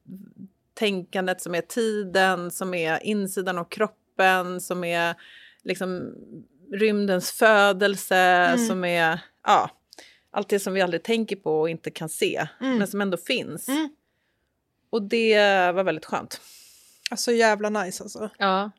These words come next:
Speaker 1: kan man verkligen rekommendera den om någon ska till Berlin för
Speaker 2: Vad heter
Speaker 1: fjärde
Speaker 2: den, sa du?
Speaker 1: maj.
Speaker 2: Ja.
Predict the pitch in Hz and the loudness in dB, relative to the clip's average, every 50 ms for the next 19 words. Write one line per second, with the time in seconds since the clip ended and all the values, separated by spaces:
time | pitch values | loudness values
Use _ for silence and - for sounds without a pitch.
0 | _ _ _ - 220 226 220 208 185 - 202 196 180 180 - 190 196 202 208 202 | _ _ _ -10 -8 -6 -6 -6 -6 -6 -4 -4 -4 -4 -4 -4 -4 -2 0 0
1 | 170 139 143 160 175 185 185 175 - - 165 165 - 156 165 170 180 170 139 143 | -2 -2 -6 -8 -6 -6 -6 -6 -6 -6 -6 -6 -4 -4 -2 -2 -2 -2 -2 -4
2 | 156 - _ _ _ - 160 165 165 160 220 240 226 190 175 170 180 170 185 190 | -10 -14 _ _ _ -4 -4 -2 -2 -2 -2 -2 0 0 0 0 0 0 0 0
3 | 175 147 151 - _ _ _ 247 240 233 226 | 0 0 -2 -6 _ _ _ -2 -2 -2 -2